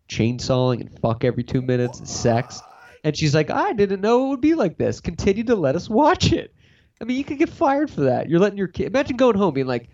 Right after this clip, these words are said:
"Mom, I watched Scarface at school today." "Fuck you, Mom!" You know, it's the most violent movie, like, ever made.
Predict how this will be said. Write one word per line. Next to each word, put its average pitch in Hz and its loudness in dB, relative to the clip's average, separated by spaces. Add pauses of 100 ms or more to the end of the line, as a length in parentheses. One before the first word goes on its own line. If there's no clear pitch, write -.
(220)
"Mom, 240 2
I 143 4
watched 175 0
Scarface 175 0
at 120 -20
school 214 -6
today." 123 -8 (160)
"Fuck - 0
you, 330 6
Mom!" 269 -2 (420)
You 214 -2
know, 233 4
it's 226 -2
the 220 -8
most 208 2
violent 151 0
movie, 165 2
like, 120 -4
ever 139 0
made. 160 -2